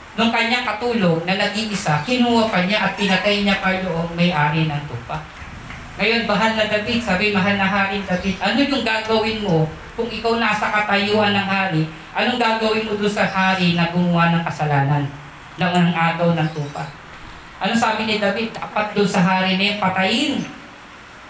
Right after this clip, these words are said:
Kasi hindi yan tama yung ginawa niya." Biruin mo, hari siya, tapos kinuha niya pa yung naging isang tupa ng mahirap. Ano sabi niya, Prophet Nathan, sa kanya? "David, ikaw yun." Tama?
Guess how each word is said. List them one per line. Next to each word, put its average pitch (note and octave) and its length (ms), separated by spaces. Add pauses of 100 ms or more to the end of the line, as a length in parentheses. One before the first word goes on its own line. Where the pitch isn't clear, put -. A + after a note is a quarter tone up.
(720)
Kasi G#3 340
hindi G#3 160
yan G3+ 140
tama G#3+ 560
yung F#3 80
ginawa G3 420
niya." B3 220
Biruin A3 320
mo, C4+ 100
hari G#3+ 380
siya, F3+ 240
tapos - 160
kinuha A3 320
niya G#3+ 160
pa G#3+ 80
yung G#3+ 180
naging G#3 220
isang G#3 240
tupa G3+ 320
ng G3 100
mahirap. G3+ 540 (640)
Ano D#3+ 160
sabi E3 320
niya, E3 160
Prophet D#3 400
Nathan, D3 320
sa D#3 80
kanya? D3 400 (480)
"David, D#3 480
ikaw C#3 160
yun." C3+ 320 (1400)
Tama? D3 400